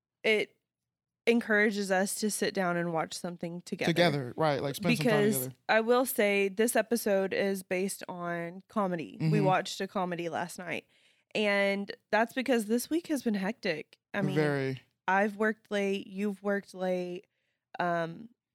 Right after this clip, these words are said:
Speaker 1: just things happening after work where we really haven't had time to just sit down and watch T V. So
Speaker 2: Mm-hmm.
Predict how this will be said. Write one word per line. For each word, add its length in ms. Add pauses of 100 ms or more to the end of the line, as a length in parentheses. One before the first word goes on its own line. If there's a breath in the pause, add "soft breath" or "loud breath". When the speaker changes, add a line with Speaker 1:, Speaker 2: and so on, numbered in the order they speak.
(200)
Speaker 1:
just 380
things 280
happening 420
after 340
work 400
where 220
we 240
really 360
haven't 340
had 220
time 300
to 80
just 260
sit 140
down 180
and 100
watch 280
T 140
V. 240
So 380
Speaker 2:
Mm-hmm. 100